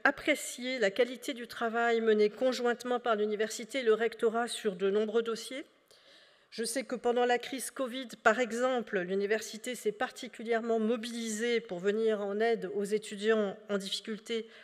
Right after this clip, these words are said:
voire en très grande précarité. Dans le domaine de la vie étudiante, amu a été particulièrement présente lors des travaux que le rectorat a menés conjointement avec la région Provence-Alpes-Côte d'Azur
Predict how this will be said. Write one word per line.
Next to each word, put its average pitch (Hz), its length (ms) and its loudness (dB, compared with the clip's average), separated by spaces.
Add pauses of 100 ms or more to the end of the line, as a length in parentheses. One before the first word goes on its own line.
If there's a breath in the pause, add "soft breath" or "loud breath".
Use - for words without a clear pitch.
(160 loud breath)
voire 196 200 2
en 185 120 -2
très 233 280 2
grande 214 320 2
précarité. 220 680 0 (920 loud breath)
Dans 240 140 6
le 277 120 4
domaine 277 540 4
de 196 160 0
la 226 180 8
vie 254 220 -2
étudiante, 262 760 0 (420 loud breath)
amu 233 280 4
a 233 60 10
été 220 180 2
particulièrement 254 840 -2
présente 254 760 0
lors 233 280 4
des 220 120 4
travaux 233 380 0
que 220 140 0
le 202 80 6
rectorat 220 600 2
a 208 40 4
menés 208 280 4
conjointement 220 840 2 (800 loud breath)
avec 247 300 4
la 247 100 8
région 220 720 4
Provence-Alpes-Côte 226 800 -2
d'Azur 226 640 4